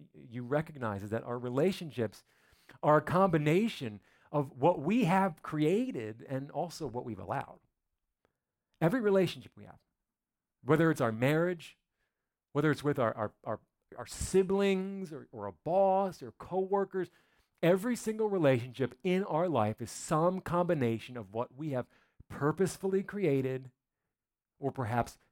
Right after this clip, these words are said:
passively allowed. And the reason it is so vitally important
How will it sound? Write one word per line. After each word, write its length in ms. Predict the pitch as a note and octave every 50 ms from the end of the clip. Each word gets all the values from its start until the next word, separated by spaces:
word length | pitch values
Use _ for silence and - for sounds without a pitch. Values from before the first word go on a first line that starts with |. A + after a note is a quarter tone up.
| _
passively 800 | - - C3+ C#3+ B2 A#2 - - D3 G#2+ F#2+ G2 F#2+ F#2 F#2 G2 - _ _ _ _ _
allowed. 380 | G2+ F#2+ - - - - - - _ _ _ _ _ _ _ _ _ _ _ _ _ _ _ _ _ _ _ _ _ _
And 100 | C#3 C#3
the 80 | D3 C#3+
reason 320 | C#3 D3+ F#3+ A#3 A3 A#3+
it 100 | G3+ F3
is 100 | D3+ C3+
so 680 | - - - - G#3 F#3 F#3 F#3 F#3 F#3+ F#3+ F#3 F3 - _ _ _
vitally 480 | - G#2 C#3 D3 F3 G3 F#3+ F#3+ F#3 F3+
important 520 | F3+ E3+ - A#2 C#3 D3 D3 D3 D3 D#3